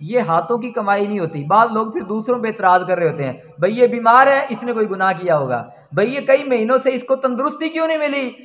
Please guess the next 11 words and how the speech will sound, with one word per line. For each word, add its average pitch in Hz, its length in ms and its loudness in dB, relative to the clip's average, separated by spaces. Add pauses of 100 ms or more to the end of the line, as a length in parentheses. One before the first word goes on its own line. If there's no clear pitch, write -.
(140)
ये 233 120 -2
अल्लाह 226 260 0
की 240 140 -6
नाफरमानी 208 580 -2
करता 214 280 -2
है 226 100 0
इसलिए 226 260 -6
इसको 208 220 -4
तंदुरुस्ती 185 360 -8
नहीं 175 100 -10
मिली।" 151 220 -4